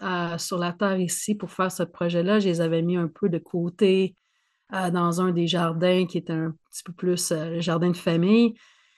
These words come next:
Et une chose qu'on a découvert sur notre ferme, c'est qu'on a des, une grande population de rats.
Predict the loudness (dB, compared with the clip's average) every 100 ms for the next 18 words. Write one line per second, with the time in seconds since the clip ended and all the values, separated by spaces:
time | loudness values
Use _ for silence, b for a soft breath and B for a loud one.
0 | b b 8 10 10 10 8 6 6 6
1 | 2 2 4 6 6 4 0 0 4 8
2 | 8 8 4 0 2 4 4 6 6 6
3 | 6 4 2 0 0 2 6 6 6 4
4 | 6 6 4 0 2 4 6 6 6 4
5 | 2